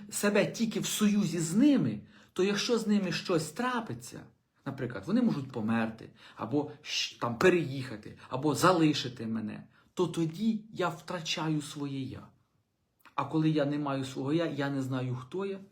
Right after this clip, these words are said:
я в депресії. Я хочу, щоб ви це розуміли. Тому прив'язані в першу чергу, тобто який вихід? Ви вчитеся в першу чергу прив'язані бути до себе. Це егоїзм. Ні, це не егоїзм.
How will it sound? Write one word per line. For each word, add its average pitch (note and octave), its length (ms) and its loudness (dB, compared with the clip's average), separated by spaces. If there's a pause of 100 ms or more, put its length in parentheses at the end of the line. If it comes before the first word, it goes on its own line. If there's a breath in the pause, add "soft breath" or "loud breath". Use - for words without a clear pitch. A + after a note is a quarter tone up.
(160)
я A#2+ 140 -6
в A#2 80 -8
депресії. - 600 -12 (1300)
Я D#3 80 2
хочу, D#3+ 200 -2
щоб C#3 160 -4
ви C#3 100 -2
це B2+ 140 -6
розуміли. A2 480 -8 (360)
Тому E3+ 240 0
прив'язані A3+ 580 4
в - 100 0
першу F3+ 320 0
чергу, D3+ 260 -2
тобто C#3 220 -4
який D#3 260 -2
вихід? D#3 340 4 (260 loud breath)
Ви E3 80 8
вчитеся D#3+ 600 2 (140 loud breath)
в - 140 -16
першу F#3+ 360 2
чергу D#3+ 500 0 (180 loud breath)
прив'язані E3 640 2
бути D#3 300 -2
до D3 160 2
себе. A#2 260 -4 (340 loud breath)
Це F3 360 4
егоїзм. F3+ 680 4 (220 loud breath)
Ні, D#3+ 120 -4
це - 160 -4
не A#3+ 120 0
егоїзм. D3 600 -2